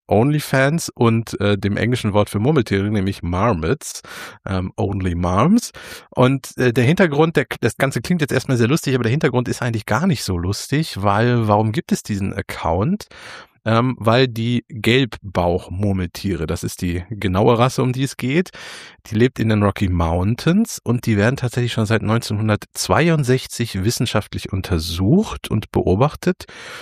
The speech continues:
Und das ist tatsächlich die längste, äh, Langzeitstudie ihrer Art überhaupt, die es, äh, gibt in diesem Zeitraum. Ähm, doch, äh, wir wissen alle,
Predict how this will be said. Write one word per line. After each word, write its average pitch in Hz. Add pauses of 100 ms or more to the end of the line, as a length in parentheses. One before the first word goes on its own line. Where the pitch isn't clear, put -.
(180)
Und 117
das 110
ist 120
tatsächlich 117
die 101
längste, 139
äh, 98
Langzeitstudie 117
ihrer 113
Art 110
überhaupt, 104
die 82
es, -
äh, 85
gibt -
in 90
diesem 85
Zeitraum. 104 (640)
Ähm, 117
doch, 113
äh, 104 (140)
wir 104
wissen 110
alle, 147